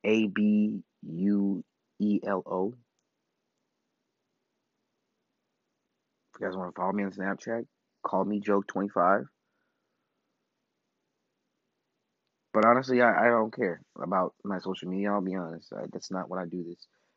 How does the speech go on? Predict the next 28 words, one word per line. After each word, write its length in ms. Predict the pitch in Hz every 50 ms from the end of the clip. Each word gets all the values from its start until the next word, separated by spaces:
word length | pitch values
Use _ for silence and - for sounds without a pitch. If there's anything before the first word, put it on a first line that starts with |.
| _
I 100 | - 101
do 120 | 95 107 107
this 200 | 104 98 - 98
because 240 | 101 - 104 95 101
this 160 | 104 101 -
is 80 | 87
like 220 | 92 104 104 - -
a 20 |
personal 360 | - - 101 98 - - 104
diary. 340 | - 80 76 78 78 76 - _ _ _ _ _ _ _ _ _ _ _ _ _ _ _ _ _ _ _ _ _ _ _ _ _ _ _ _ _ _ _ _ _ _ _ _ _ _ _ _ _ _ _ _ _ _ _ _ - - - - - _
If 120 | - 107 113
I 80 | 113
do 180 | 107 120 120 113
end 160 | 104 101 101
up 60 | 98 - - - _ - - -
creating 300 | - - 107 101 95 92
fans 480 | - - 98 95 98 98 101 107 110 95
off 240 | 90 95 92 -
of 120 | 92 90 92
this, 300 | 90 92 95 98 95 -
please, 320 | - - 123 131 123 -
guys, 240 | - 85 90 98 92
give 120 | 101 101
me 60 | 104 101
topics 380 | - 92 98 123 - 90 -
to 80 | - -
talk 200 | - 85 90 - -
about. 240 | - - - -